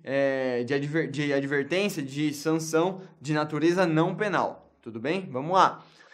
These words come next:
Incapacidade de exercício do poder familiar. E aqui a gente tá falando lá do eca. Lembra quando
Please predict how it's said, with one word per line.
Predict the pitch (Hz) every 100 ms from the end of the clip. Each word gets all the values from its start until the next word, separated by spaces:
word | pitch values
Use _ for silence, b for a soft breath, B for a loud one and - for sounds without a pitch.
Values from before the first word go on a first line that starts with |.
| B
Incapacidade | 175 202 190 202 190 170 202 208
de | 190
exercício | 196 196 165 190 180
do | 180
poder | 190 185
familiar. | 190 190 196 208 165 165 175
E |
aqui | 151 160
a |
gente | 170
tá | 175
falando | - 165 170 170
lá | 165 180
do | 202
eca. | 160 180 208 131 - B B
Lembra | 151 208 170
quando | 160 165 175